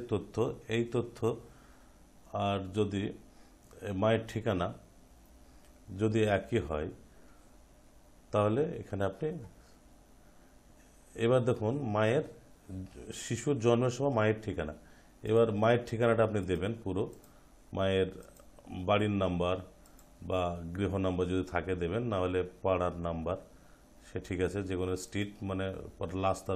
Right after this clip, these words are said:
লোকাল লেন, পাড়ার নাম্বার, গ্রাম অঞ্চল, পোস্ট অফিস, পিন, রাজ্যের নাম, জেলার নাম,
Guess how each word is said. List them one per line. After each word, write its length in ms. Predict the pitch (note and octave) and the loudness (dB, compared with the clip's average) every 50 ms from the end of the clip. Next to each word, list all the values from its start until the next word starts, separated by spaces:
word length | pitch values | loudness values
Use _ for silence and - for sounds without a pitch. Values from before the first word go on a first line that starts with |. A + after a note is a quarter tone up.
| F2+ F#2 | -2 -2
লোকাল 220 | F2+ F2+ F2+ F2+ F2 | -2 0 -2 -2 0
লেন, 140 | F2 G2+ A2+ A2+ - | -2 -2 -4 -4 -2
পাড়ার 240 | G2 F2+ F2+ F2 F2 E2+ | 0 0 0 0 -2 -4
নাম্বার, 240 | E2 E2 E2 G#2 - - - - - - - - - - - - - - - - - | -4 -4 -4 -6 -8 -8 -12 -20 -20 -20 -20 -20 -20 -20 -20 -20 -20 -20 -20 -10 -4
গ্রাম 200 | F#2+ G2 G2 G2 G2+ | 0 0 2 2 2
অঞ্চল, 220 | G2 F#2 G2 A2+ G2+ F2 | 0 0 0 -2 -2 0
পোস্ট 200 | G#2 F#2+ F2 - - F#2+ | -2 -4 -4 -2 -4 -2
অফিস, 200 | F2+ A#2 B2 - - - - - | -2 -2 -4 -6 -8 -16 -14 -4
পিন, 200 | - G2+ G#2 A#2+ D3 D#3 - - - - - - - - - - - - - - - - F#2 | -2 0 0 0 0 -4 -6 -12 -20 -20 -20 -20 -20 -20 -20 -20 -20 -20 -20 -20 -10 -2 0
রাজ্যের 340 | F#2+ F#2+ F2+ E2 G#2 G2 G2 G#2 | 0 0 0 0 -2 0 2 2
নাম, 100 | A#2+ C3 B2+ G2 E2+ E2 | 0 0 -2 -4 -6 -4
জেলার 360 | F2 F#2 G2 F#2+ G2 F#2+ F#2+ F#2+ G2 | 0 2 2 2 2 2 0 0 0
নাম, 100 | A2+ C3 | -2 -2